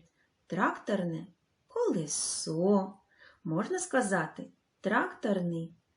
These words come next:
завод, там, де випускають трактора. Тракторець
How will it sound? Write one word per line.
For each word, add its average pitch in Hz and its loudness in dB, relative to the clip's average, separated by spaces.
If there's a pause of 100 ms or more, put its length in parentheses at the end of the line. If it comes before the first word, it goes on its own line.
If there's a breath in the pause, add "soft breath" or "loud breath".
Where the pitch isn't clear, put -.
(140)
завод, 294 2 (460)
там, 170 0
де 440 0
випускають 190 -2 (360)
трактора. 208 -2 (1400)
Тракторець 269 0